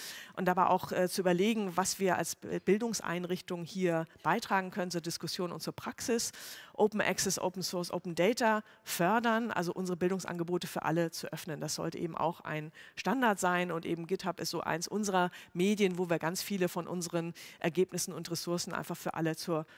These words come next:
Verfügung stehen. Aber auch solche Fragen wie Diversity und Equality fördern, das in der Lehre zu thematisieren und Bias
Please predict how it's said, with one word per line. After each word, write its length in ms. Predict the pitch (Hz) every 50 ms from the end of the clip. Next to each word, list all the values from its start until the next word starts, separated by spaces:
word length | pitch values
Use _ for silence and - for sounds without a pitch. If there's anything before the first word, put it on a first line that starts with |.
| -
Verfügung 500 | - - 180 - - 185 175 156 147 151
stehen. 300 | 151 - - 139 135 135
Aber 240 | - 165 190 190 165
auch 100 | 220 247 -
solche 180 | 247 240 226 208
Fragen 440 | - - 208 190 196 196 196 190 170
wie 240 | 190 185 185 185 - - - - - -
Diversity 540 | 185 175 160 180 185 190 - 202 - - 175
und 100 | 165 -
Equality 680 | - 170 - - 190 196 220 220 214 - - 202 190 180
fördern, 640 | - - - 170 180 180 196 185 175 175 180 180 - - - - - - -
das 320 | 180 180 - - - -
in 160 | - - 175
der 200 | 170 165 160 160
Lehre 300 | 160 156 165 180 185 185
zu 140 | 175 - 180
thematisieren 680 | - - 170 175 165 156 175 151 139 170 175 185 180 -
und 200 | - 165 151 -
Bias 460 | 151 151 156 156 156 160 - - -